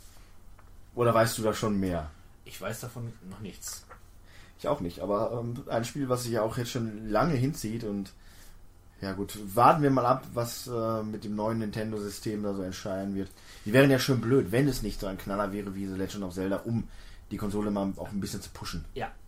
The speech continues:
Speaker 2: das muss auch so sein und Nintendo muss da wirklich was vorlegen. Also das muss das über Open World Survival, äh, mit Spiel mit Crafting und Survival-Elementen werden. Plus
Speaker 1: Roguelike.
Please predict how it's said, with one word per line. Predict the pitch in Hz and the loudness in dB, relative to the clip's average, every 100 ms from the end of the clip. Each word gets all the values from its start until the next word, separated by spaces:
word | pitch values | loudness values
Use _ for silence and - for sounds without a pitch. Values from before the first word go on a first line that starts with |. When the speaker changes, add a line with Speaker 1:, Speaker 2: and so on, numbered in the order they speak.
| 107 | -12
Speaker 2:
das | 104 | -8
muss | 120 156 - | -4 -4 -4
auch | 85 | -10
so | - | -8
sein | 82 82 87 | -8 -8 -6
und | 87 87 - | -8 -10 -10
Nintendo | 104 95 123 131 | -10 -8 -6 -4
muss | 117 120 | -4 -4
da | 113 | -6
wirklich | - 101 110 | -6 -8 -10
was | 117 | -10
vorlegen. | - 131 92 78 78 - | -8 -8 -8 -10 -12 -12
Also | 95 92 - - - - - | -10 -10 -10 -20 -20 -18 -14
das | 92 - - - - - - 123 | -8 -6 -6 -8 -20 -20 -16 -8
muss | 131 135 | -6 -4
das | 139 - - | -4 -4 -6
über | 202 214 156 131 131 - - - - | 0 0 2 2 2 -4 -16 -20 -4
Open | 131 156 156 127 | -2 0 -2 -2
World | 117 117 131 131 | 0 2 2 2
Survival, | - 120 110 98 143 139 139 135 - | -2 -6 -2 0 2 4 6 4 2
äh, | 113 | -2
mit | 127 123 | -4 -6
Spiel | - - 147 | -10 -10 -6
mit | 135 117 | -6 -4
Crafting | 135 139 - 131 | -2 -2 -2 -4
und | 117 | -4
Survival-Elementen | 110 117 135 117 90 90 90 90 | -6 -4 -4 -4 -4 -6 -8 -8
werden. | 87 87 117 - - - - - - - - - - | -8 -6 -6 -8 -10 -10 -12 -14 -16 -18 -18 -20 -10
Plus | - 196 220 - | 0 0 0 2
Speaker 1:
Roguelike. | 113 117 92 80 82 | 4 4 0 -2 -6